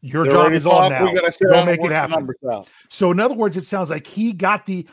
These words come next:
Speaker 1: I mean, if you read between the lines, remember, this is reading between the lines. This is just what we're assuming, that he gave his agent the green light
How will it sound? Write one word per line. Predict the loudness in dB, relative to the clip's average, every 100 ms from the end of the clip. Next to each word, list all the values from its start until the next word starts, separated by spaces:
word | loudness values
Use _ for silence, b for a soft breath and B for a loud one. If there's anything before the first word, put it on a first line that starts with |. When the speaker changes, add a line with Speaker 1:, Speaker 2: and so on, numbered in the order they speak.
| b
Speaker 1:
I | -2
mean, | 0 0
if | -2
you | -2
read | 2 2 2
between | 0 -2 -2
the | 2
lines, | 2 0 -6 -12
remember, | -6 -6 -6 -8
this | -8
is |
reading | -6 -6 -6
between | -8 -8 -2
the |
lines. | 0 2 0 -4 -12 b b
This | -12 -10
is | -6
just | -4 -4 -4
what | -4
we're | -4
assuming, | -6 -6 -6 -4 -4 -4 -8 _ _ _ _ -2
that | 0 0
he | 0 -2 0
gave | 0 0
his | 0 0
agent | -2 -2 -4 -6
the |
green | -4 -4 -2
light | -2 -4 -4